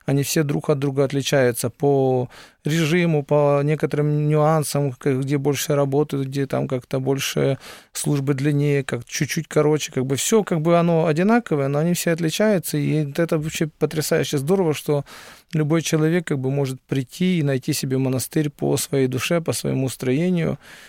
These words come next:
Ну, скорее всего, здесь происходит не сам он ищет, а как-то Господь его приводит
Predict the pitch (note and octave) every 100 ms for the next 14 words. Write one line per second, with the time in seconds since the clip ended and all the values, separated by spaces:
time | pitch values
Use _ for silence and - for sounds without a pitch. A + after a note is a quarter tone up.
0 | - - A3+ G3+ F#3+ G3 - F#3 D#3 F3
1 | F3 D#3+ D3+ D3 C#3+ F3+ F3+ E3 E3 F3+
2 | E3 - E3 D#3 D#3 - A3 G3+ E3 C#3+
3 | B2+ - B2 C3 B2+ - D3 D3+ - D#3+
4 | B2 A#2+ A#2 B2 C3 E3 A#2+